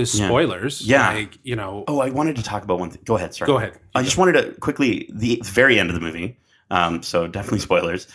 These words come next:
Speaker 1: um, when the mother, the, the, the mother who reveals she's an A I and she's now in another robot body, um, as signified by a different color, she walks into that, that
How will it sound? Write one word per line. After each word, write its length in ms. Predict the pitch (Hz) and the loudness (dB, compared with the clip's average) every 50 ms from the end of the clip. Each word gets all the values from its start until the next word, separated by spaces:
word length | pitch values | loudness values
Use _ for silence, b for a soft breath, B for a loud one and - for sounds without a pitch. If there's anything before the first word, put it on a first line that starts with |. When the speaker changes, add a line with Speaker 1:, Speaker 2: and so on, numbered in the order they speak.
| B B B B B | B B B B B
Speaker 1:
um, 460 | 101 98 98 92 90 92 90 - - _ - | 2 4 4 4 2 0 -2 -4 -8 _ -6
when 200 | 104 104 104 104 | -2 2 2 4
the 60 | 101 | 4
mother, 600 | 98 98 101 98 101 98 95 92 92 90 - - - _ _ _ - - | 4 4 4 4 6 6 6 6 4 2 0 -2 -8 _ _ _ -18 -16
the, 540 | - 95 95 95 98 92 90 90 87 87 82 | -14 -10 -4 0 2 2 2 2 0 -2 -2
the, 300 | 90 90 90 87 85 87 | 0 0 0 0 0 -4
the 140 | 82 92 87 | -4 -4 -2
mother 540 | 87 90 - 90 90 101 101 92 92 90 90 | -2 -2 -2 -2 0 0 2 2 2 0 0
who 240 | 90 95 90 90 92 - | 0 -2 -4 -6 -8 -12
reveals 500 | 104 101 107 117 113 110 110 117 113 110 | -12 -6 -2 0 0 2 4 2 2 2
she's 220 | - - 117 95 120 | 2 0 0 0 0
an 80 | 107 | 0
A 160 | 101 98 98 92 | 2 4 4 4
I 240 | 85 87 87 87 87 | 6 6 4 4 4
and 240 | 87 85 82 82 - B B B B B B | 2 2 0 -4 -6 B B B B B B
she's 200 | - 104 85 92 | -4 -2 0 2
now 220 | 104 98 92 92 | 2 2 4 2
in 120 | 92 92 | 2 2
another 340 | 90 90 92 92 90 90 92 85 | 2 2 2 2 2 0 0 0
robot 480 | 87 90 90 85 87 85 82 80 - | 2 0 0 2 2 2 0 2 2
body, 500 | 95 90 87 87 82 82 82 82 85 - b b b b b b | 2 4 4 4 2 0 -4 -4 -6 -8 b b b b b b
um, 400 | - 85 82 80 80 82 82 80 - | 0 0 0 0 -2 -4 -6 -4 -2
as 200 | 90 90 90 - | -2 -2 0 -2
signified 400 | - 92 90 87 - 87 82 85 | -2 -2 -2 0 0 0 0 0
by 80 | 85 | 0
a 40 | 82 | 0
different 260 | 82 87 - 90 87 | -2 -4 -4 -6 -4
color, 380 | - - 90 87 85 82 82 - - _ _ _ _ _ _ _ _ _ - - - | 0 2 2 2 2 -2 -4 -6 -12 _ _ _ _ _ _ _ _ _ -20 -12 -6
she 140 | - - 107 | -4 -2 -2
walks 320 | 90 90 87 92 - - | -2 -2 -4 -4 -4 -4
into 220 | 104 90 85 - 90 | -4 -4 -2 -2 -2
that, 300 | 85 82 80 - - _ b b b b b b b b b b - | -2 -2 -4 -6 -10 _ b b b b b b b b b b -10
that 320 | - 82 80 - - - | -8 -6 -6 -6 -8 -10